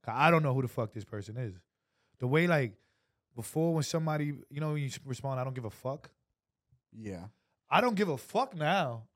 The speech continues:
Speaker 1: but it's a different "I don't give a fuck." Like, it's different. Like, I still have,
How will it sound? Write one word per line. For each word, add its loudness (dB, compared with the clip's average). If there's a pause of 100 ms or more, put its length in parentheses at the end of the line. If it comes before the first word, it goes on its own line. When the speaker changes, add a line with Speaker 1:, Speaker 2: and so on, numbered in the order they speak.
(160)
Speaker 1:
but -20
it's -10
a -14
different -6
"I -10
don't -14
give -20
a -20
fuck." -20 (1300)
Like, -8
it's -12
different. -6
Like, -8
I -2
still -4
have, -4